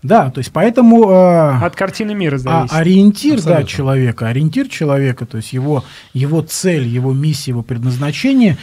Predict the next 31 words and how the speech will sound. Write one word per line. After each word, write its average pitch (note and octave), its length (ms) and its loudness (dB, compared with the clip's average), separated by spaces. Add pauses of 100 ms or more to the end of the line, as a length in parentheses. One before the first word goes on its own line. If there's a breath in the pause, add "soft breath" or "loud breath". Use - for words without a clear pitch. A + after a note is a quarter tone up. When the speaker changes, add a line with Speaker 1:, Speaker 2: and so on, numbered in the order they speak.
(140)
Speaker 1:
это C#3+ 220 -6
сделать F3+ 420 0
себе D#3+ 300 -4
лучше. F3 380 -4
И D#3 120 -8
тут D4 220 -2
мы G#3+ 100 4
получаемся, E3+ 580 -2
у D#3+ 40 -4
нас F#3+ 120 -4
такая E3+ 240 -4
шизофрения D#3 600 -4
получается. - 580 -16 (380 loud breath)
Потому D#3 220 -4
что, - 80 -6
с G3+ 80 2
одной B3 160 2
стороны, G3 360 2
мы E3 140 0
все G3 220 -2
эгоисты, F3 460 0
мы D3 140 -6
нацелены D3+ 460 -4
на C#3 160 -4
то, D#3 120 -4
чтобы C#3 240 -6
получить D3+ 460 -8
от C3 140 -6
этой C3+ 180 -4
жизни C3 380 -4
всё B2+ 340 -6